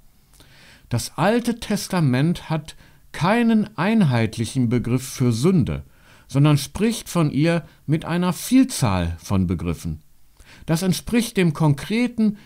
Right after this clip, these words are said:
und lebensnahen hebräischen Denken. Ich nenne hier einige der wichtigsten Begriffe, die im Alten Testament die Sünde beschreiben. Da ist das Wort Ra'a, Bosheit, Schlechtigkeit.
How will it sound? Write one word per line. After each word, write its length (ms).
und 260
lebensnahen 1080
hebräischen 840
Denken. 500
Ich 220
nenne 260
hier 340
einige 440
der 260
wichtigsten 580
Begriffe, 540
die 120
im 120
Alten 380
Testament 640
die 80
Sünde 380
beschreiben. 760
Da 180
ist 200
das 260
Wort 380
Ra'a, 680
Bosheit, 640
Schlechtigkeit. 1040